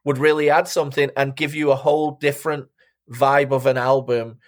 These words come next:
compared to what you get with Walter, which is pretty perfect as it is. So if we're gonna reimagine it,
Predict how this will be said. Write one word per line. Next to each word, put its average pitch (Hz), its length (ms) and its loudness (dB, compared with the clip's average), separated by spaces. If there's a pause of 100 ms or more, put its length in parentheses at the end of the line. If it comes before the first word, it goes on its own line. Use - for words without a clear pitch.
(220)
compared 127 460 0
to - 120 -6
what 120 260 0
you 123 80 -10
get 123 220 0
with 120 120 -4
Walter, 131 380 2
which 127 320 -2
is 131 160 -6
pretty 135 300 -2
perfect 131 540 -2
as 113 200 -6
it 113 140 -8
is. 120 340 -4 (380)
So 127 460 0 (340)
if 113 160 -14
we're 120 80 -6
gonna 135 220 0
reimagine 131 600 0
it, 196 260 -4